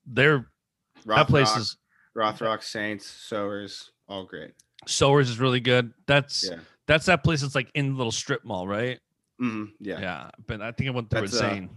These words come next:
Speaker 2: that's a N O W C staple right there.
Speaker 1: Yeah,
Speaker 2: That's a
Speaker 1: that's
Speaker 2: good
Speaker 1: a, you, you're almost guaranteed if you're in State College and you go there on lunchtime, you're guaranteed to see an N O W C P S U wrestler.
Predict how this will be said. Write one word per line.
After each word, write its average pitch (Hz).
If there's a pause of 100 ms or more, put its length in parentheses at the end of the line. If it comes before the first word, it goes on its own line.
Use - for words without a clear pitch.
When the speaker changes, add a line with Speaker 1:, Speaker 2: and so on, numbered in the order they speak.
(220)
Speaker 2:
that's 113
a 113
N 110
O 107
W 98
C 90
staple 87
right 82
there. 87 (100)
Speaker 1:
Yeah, 135
Speaker 2:
That's 147
a 147
Speaker 1:
that's 120
Speaker 2:
good 104
Speaker 1:
a, - (400)
you, 175 (340)
you're 196
almost 214
guaranteed 175
if 143
you're 160
in 151
State 156
College 143
and 131
you 135
go 131
there 131
on 127
lunchtime, 139
you're 127
guaranteed 127
to 127
see 120
an 113
N 127
O 127
W 117
C 117
P 117
S 107
U 104
wrestler. 92